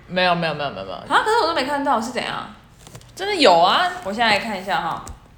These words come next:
Speaker 2: 来，各位同学们，我来看。有时候呢，我不得还是要跟大家说个谢谢哦。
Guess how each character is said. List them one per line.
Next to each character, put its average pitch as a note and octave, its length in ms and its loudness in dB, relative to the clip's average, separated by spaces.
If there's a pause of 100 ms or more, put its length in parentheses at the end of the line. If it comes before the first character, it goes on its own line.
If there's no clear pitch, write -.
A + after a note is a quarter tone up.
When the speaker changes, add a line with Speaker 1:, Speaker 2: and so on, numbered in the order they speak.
(500)
Speaker 2:
来， B3 220 6
各 - 120 0
位 G#4 200 8
同 C4 240 -2
学 C4 220 0
们， G3 600 0
我 F3+ 80 -2
来 F#3 140 4
看。 C4+ 240 -4 (460)
有 A#3+ 160 4
时 B3 100 2
候 E4 220 6
呢， C#4+ 100 2
我 A3+ 80 2
不 E4 300 -8
得 G#3+ 160 6
还 G3+ 180 0
是 C#4 200 -4
要 A3+ 360 6
跟 B3+ 240 -2
大 C4 80 4
家 A#3 160 6
说 A#3+ 160 -2
个 G#3 100 2
谢 A3 400 0
谢 D#3 580 -4
哦。 C2 240 -4